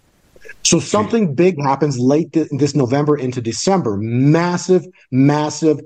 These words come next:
shift within the United States and therefore the world, because the United States is leading the world. And everyth-, and remember, evil's agenda,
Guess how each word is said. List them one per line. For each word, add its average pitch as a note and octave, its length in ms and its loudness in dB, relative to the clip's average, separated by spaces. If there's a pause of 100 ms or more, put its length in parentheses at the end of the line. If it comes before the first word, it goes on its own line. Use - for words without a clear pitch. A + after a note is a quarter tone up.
(200)
shift - 600 0 (160)
within C#3 680 2 (200)
the A#2+ 160 2
United B2 560 2
States C#3 540 0
and B2 200 0
therefore C3+ 500 2
the A#2+ 120 0
world, A2+ 600 2 (200)
because C3 420 -2
the A#2+ 100 -2
United B2+ 360 2
States C3 260 -2
is A2 100 -8
leading A2+ 380 0
the G#2 80 2
world. A2+ 460 2 (220)
And B2 280 -2
everyth-, F3 440 -2
and D3+ 160 0
remember, C#3+ 360 0
evil's F#3 360 2
agenda, B2+ 560 -2